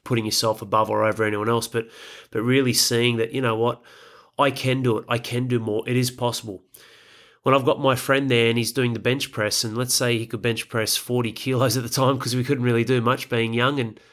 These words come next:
and here he is bench pressing fifty because I'm giving him a little spot by just putting my fingers on the bar and just at certain portions of the movement,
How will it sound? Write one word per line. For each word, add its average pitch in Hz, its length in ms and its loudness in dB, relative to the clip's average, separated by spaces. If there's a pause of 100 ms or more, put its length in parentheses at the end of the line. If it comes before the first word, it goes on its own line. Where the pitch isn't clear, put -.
(520)
and 117 160 -4
here 135 180 2
he 131 220 4
is - 240 0 (120)
bench 127 320 -4
pressing 127 320 0
fifty 160 400 -2
because 123 300 -2
I'm 139 160 2
giving 131 260 0
him 117 120 0
a 117 40 2
little 113 200 0
spot - 400 0
by 113 100 -2
just 127 180 -6
putting 151 160 -2
my 139 120 0
fingers 156 360 -2
on 147 80 -2
the 131 80 2
bar 113 300 2
and 123 100 -6
just 165 200 0
at - 80 -8
certain - 500 -2
portions 160 540 -2
of 120 100 -4
the 117 80 -4
movement, 127 520 -2